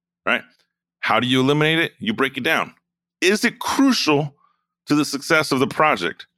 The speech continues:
And if the answer is yes, it's crucial to the success of the project, then start with that first. Okay? So instead of going from zero to ninety, start at the ten percent mark and get that done first. And then the next, ni-,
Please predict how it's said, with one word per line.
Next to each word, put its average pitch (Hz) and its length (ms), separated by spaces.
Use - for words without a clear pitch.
And 165 100
if - 120
the 151 180
answer 226 360
is 113 220
yes, 104 360
it's 110 140
crucial 175 520
to 131 80
the 117 120
success 123 520
of 98 100
the 101 80
project, - 540
then 147 100
start 180 300
with 165 100
that 135 220
first. - 480
Okay? 143 180
So - 140
instead 175 200
of 165 60
going 165 200
from 131 180
zero 131 260
to 113 80
ninety, 120 280
start 160 280
at 170 80
the 135 80
ten 143 320
percent 98 380
mark 101 260
and 127 140
get 165 220
that 151 260
done 127 180
first. 170 480
And 120 80
then 120 80
the 110 120
next, 123 440
ni-, 113 160